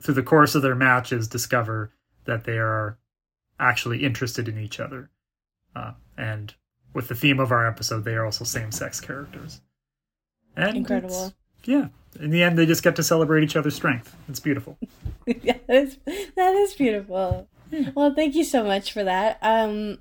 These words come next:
Speaker 2: I'm so sorry to report that you're pretty much wrong in all ways, shapes, or forms. Jim,
Speaker 1: Uh.
Speaker 2: you were getting, you were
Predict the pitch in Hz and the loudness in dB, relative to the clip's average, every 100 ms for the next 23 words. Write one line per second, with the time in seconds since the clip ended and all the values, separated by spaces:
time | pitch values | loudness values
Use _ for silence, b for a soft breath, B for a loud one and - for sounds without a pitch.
0 | - 226 233 233 254 247 208 196 202 196 | -6 -2 0 4 2 2 -2 -4 -4 -6
1 | 202 196 196 190 180 196 196 196 - _ | -2 -4 -2 -4 -4 -4 -6 -6 -10 _
2 | _ _ _ - 349 539 453 392 - 269 | _ _ _ 2 4 6 2 0 2 4
3 | 269 262 226 - 220 220 214 226 214 208 | 4 2 -2 0 0 0 -4 -4 -6 -6
4 | - 208 202 196 190 196 - _ _ - | -8 -8 -6 -4 -6 -8 -12 _ _ 0
5 | 302 339 - 117 110 107 - - 254 330 | 2 4 2 0 -4 -6 -8 0 4 4
6 | 311 415 - 415 440 453 - _ _ _ | 4 4 2 0 -2 -4 -14 _ _ _
7 | 359 427 | -6 -4